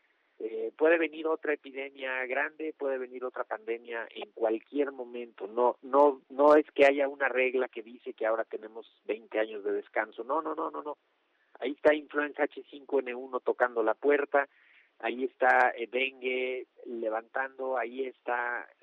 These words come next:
siguen las enfermedades infecciosas tocando, y tenemos que estar preparados para que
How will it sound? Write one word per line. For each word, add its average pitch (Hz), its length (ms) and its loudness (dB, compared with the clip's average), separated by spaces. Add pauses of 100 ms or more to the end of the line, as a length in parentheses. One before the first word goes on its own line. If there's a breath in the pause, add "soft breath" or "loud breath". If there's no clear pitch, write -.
(140)
siguen 170 300 -6
las 147 160 -2
enfermedades 143 440 -4
infecciosas 131 600 -6
tocando, 123 540 -2 (520 soft breath)
y - 140 -20
tenemos 143 400 2
que - 80 -18
estar 135 220 4
preparados 113 720 2
para 98 220 -2
que 95 360 -6